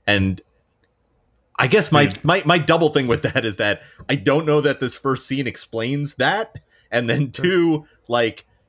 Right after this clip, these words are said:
Speaker 1: is that, does that really happen anymore? Like, uh, like, and, and, like, meaning, like, are people really just gonna turn on Wonder Woman eighty-four and, like,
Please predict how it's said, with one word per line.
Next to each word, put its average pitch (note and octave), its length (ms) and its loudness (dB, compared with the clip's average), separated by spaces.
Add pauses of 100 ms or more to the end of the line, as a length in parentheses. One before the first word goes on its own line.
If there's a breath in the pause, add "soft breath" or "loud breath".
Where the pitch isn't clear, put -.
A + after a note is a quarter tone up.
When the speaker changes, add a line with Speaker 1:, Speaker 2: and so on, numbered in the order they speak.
(280)
Speaker 1:
is G#3 580 -2 (120)
that, A#3 280 -4
does A3 140 0
that B3 160 0
really A#3 240 0
happen A3+ 280 0
anymore? A3+ 440 -2
Like, C3+ 220 -2
uh, C#3 140 0
like, C#3+ 200 0
and, D3+ 200 0
and, D#3+ 220 0 (180)
like, C#3+ 380 -4 (380)
meaning, E3 280 0
like, D3 180 2
are C3 80 2
people E3+ 320 -4
really E3 240 0
just D#3 160 -4
gonna D3+ 160 -2
turn D3 240 -4
on C#3+ 160 0
Wonder C#3 240 -2
Woman C3+ 240 -2
eighty-four B2+ 800 -2
and, A2 280 -2
like, G2 300 -2